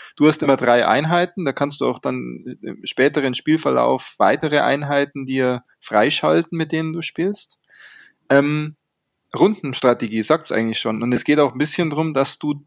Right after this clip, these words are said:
die Einheiten, die du hast, das sind immer so Dreier-Teams, die sind auch fest zusammengestellt, die ergänzen sich entsprechend. Und du musst halt ein bisschen rausfinden, wie du mit diesen Dreier-Teams jetzt die Gegner, die du in diesem,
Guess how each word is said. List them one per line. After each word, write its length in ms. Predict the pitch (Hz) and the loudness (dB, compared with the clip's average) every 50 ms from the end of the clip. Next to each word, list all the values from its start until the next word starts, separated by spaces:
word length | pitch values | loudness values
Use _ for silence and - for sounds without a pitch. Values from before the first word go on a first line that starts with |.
| _ _ - | _ _ -8
die 140 | - 123 - | -4 0 2
Einheiten, 460 | 104 127 139 143 143 139 131 - 131 | 2 2 2 2 0 0 0 0 -4
die 80 | 120 113 | -4 -4
du 120 | 110 104 | -2 -2
hast, 260 | 123 170 196 - - | 0 -2 -2 -4 -6
das 120 | - 123 - | -10 -8 -4
sind 120 | - 139 139 | -4 -4 -2
immer 180 | 151 160 147 | 0 -2 0
so 80 | 131 123 | 0 -2
Dreier-Teams, 800 | - - 104 110 135 156 160 156 - - 156 170 202 226 202 - | -4 0 0 0 2 0 -2 -4 -4 -4 -4 -2 -2 -4 -6 -8
die 100 | - 120 | -8 -6
sind 140 | 131 139 139 | -4 -2 -2
auch 120 | 131 127 | -2 -2
fest 220 | - 147 139 - - | -2 -4 -4 -4 -6
zusammengestellt, 840 | - 117 123 131 156 165 131 110 - - - 107 110 139 175 - - - - - - - _ _ - | -2 0 0 2 2 0 -4 -4 -6 -4 0 2 2 2 2 0 -4 -20 -20 -20 -20 -20 _ _ 2
die 80 | 143 143 | 4 4
ergänzen 400 | 139 127 131 147 165 - 156 123 | 6 6 4 0 2 -2 -2 -2
sich 160 | 113 113 110 | -2 -2 -4
entsprechend. 360 | 110 107 - - 107 107 120 | -4 -4 -4 -4 -2 -2 -2
Und 60 | 120 | -2
du 60 | 117 127 | -2 -4
musst 180 | 147 147 - | -4 0 2
halt 100 | 139 127 | 2 2
ein 80 | 127 127 | 2 2
bisschen 220 | 135 135 - 131 | -2 -2 -2 0
rausfinden, 600 | 113 110 120 139 - - 160 147 139 135 135 120 | 2 2 2 2 0 -4 -4 -4 -4 -8 -10 -6
wie 100 | 131 151 | -6 0
du 100 | 156 160 147 | 0 0 0
mit 220 | 135 131 127 - | 0 -4 -6 -4
diesen 280 | 147 156 151 160 156 147 | -8 -6 -4 -4 -6 -6
Dreier-Teams 800 | - 110 104 107 123 143 160 160 - - 156 160 165 170 160 - | -2 2 2 4 4 4 2 0 -2 -4 -2 -2 -2 -2 -4 0
jetzt 360 | 147 143 143 - - - - | 0 0 0 0 -6 -12 -10
die 180 | 147 147 147 143 | -8 -8 -6 -2
Gegner, 540 | 139 127 135 143 151 156 156 156 156 156 151 | 0 2 2 2 2 2 2 4 4 2 0
die 140 | 143 143 131 | -2 -4 -2
du 140 | 139 139 135 | 0 2 2
in 180 | 135 131 123 | 0 0 -2
diesem, 460 | 120 135 135 135 135 131 131 131 127 | -2 -4 -4 -2 -4 -4 -4 -4 -6